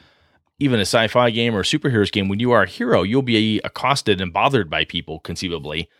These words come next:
who want you to do stuff for them. And how many times can you put off the person who wants you to save their wife or their daughter or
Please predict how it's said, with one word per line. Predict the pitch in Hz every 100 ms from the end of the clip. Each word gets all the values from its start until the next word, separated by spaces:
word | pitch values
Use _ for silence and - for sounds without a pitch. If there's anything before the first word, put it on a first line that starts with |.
| _ _
who | 185
want | 135 92
you | 143
to | 170
do | 247 269
stuff | - 78
for | - 71
them. | 50 50 _ _ _ _ _ _ _ _ - _ 117
And | 113 107 101
how | 135
many | 156 147
times | 139 123 117 113 113 107 - -
can | - 113
you | 110
put | 104 135 120
off | 110 107 - - - _ _ _ _ _ _ -
the |
person | 110 131 120 117
who | 110
wants | 110 110 110
you |
to | 95
save | - 101 95
their | 90 90
wife | 104 98 -
or |
their | 82 82
daughter | 101 107 101 92
or | 85 90 85